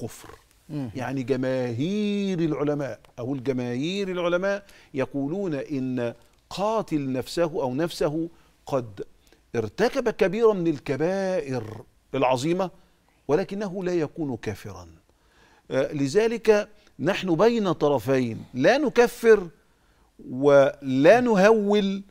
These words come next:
Speaker 1: ولا نهون،
Speaker 2: مم.
Speaker 1: بس دي كبيرة من الكبائر، لأنك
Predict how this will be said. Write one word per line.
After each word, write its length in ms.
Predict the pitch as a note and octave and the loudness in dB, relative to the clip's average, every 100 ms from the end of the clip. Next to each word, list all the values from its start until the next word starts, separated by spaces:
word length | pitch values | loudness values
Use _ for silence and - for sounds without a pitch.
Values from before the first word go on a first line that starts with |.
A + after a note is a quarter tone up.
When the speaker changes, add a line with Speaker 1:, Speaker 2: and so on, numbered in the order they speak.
| _ _ _ | _ _ _
Speaker 1:
ولا 420 | B2 C#3 G#3 A#3 A3 | -2 4 4 4 2
نهون، 960 | G#3 E3+ G3 G#3+ F#3 F3+ F#3+ F#3 E3 - | 0 2 2 2 -2 -2 0 -2 -6 -10
Speaker 2:
مم. 260 | C#3+ A#2+ A2+ | -14 -14 -10
Speaker 1:
بس 240 | B2 - | -8 -6
دي 140 | C#3+ D#3 | -6 -4
كبيرة 500 | C#3+ C#3+ F#3 D#3+ A#2+ | -2 -2 -2 -4 -2
من 180 | A2+ A2 | -4 -6
الكبائر، 540 | G2 A2 G2 - - _ _ _ _ - | -8 -12 -14 -16 -20 _ _ _ _ -12
لأنك 680 | A#2 D#3+ E3+ D#3+ D3+ - | -8 -6 -4 -6 -8 -12